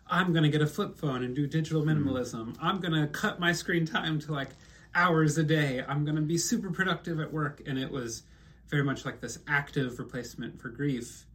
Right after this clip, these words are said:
Speaker 1: but it didn't do anything to, like, let me sit and feel out those emotions.
Speaker 2: Yeah. And, you know, I guess it's a little bit controversial in,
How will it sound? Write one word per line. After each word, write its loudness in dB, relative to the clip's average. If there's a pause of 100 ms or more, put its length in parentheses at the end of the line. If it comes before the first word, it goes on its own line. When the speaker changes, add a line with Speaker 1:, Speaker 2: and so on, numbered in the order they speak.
(300)
Speaker 1:
but -6
it -8
didn't -4
do -6
anything -6
to, -16
like, -10
let -8
me -8
sit -4 (140)
and -8
feel -8
out -10
those -12
emotions. -12 (420)
Speaker 2:
Yeah. 2 (240)
And, 2
you 2
know, 0 (240)
I 0
guess 0
it's -4
a -6
little -2
bit -4
controversial -6
in, -4